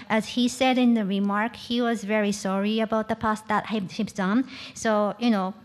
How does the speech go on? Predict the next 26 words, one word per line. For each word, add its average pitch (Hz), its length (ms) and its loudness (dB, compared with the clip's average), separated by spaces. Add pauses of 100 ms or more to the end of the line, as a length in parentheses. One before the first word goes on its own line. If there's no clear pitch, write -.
(460)
this 262 160 0
is 285 300 -2
Neri 247 480 6
versus 214 580 -2
myself. 196 640 2 (160)
That's 208 220 0
a 202 40 0
whole 214 280 0
different 208 380 -2
story 202 400 0
from 165 200 -4
the 180 80 -2
past. 170 440 -4 (360)
So 208 380 0 (500)
I 254 140 4
know 262 220 4
Neri 202 400 0
is 175 300 -6
very, 175 580 -2
uh, 175 240 -2
regrettable 180 760 -2 (440)
what 190 160 0
I - 20 -2
have 175 180 -2
done, 190 340 2
so 180 420 -4